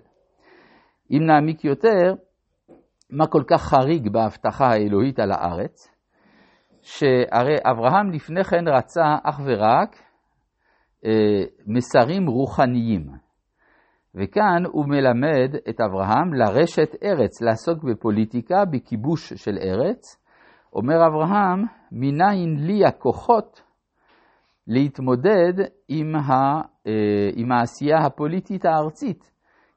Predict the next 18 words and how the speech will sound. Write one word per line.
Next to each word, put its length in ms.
יכול 320
להיות 440
שאני 720
אשחית 500
את 100
עצמי 420
כדרך 600
שהכנענים 1300
השחיתו 500
את 100
עצמם 440
במפגש 640
עם 140
הארץ." 600
לכן 480
הוא 140
זקוק 460
כאן 380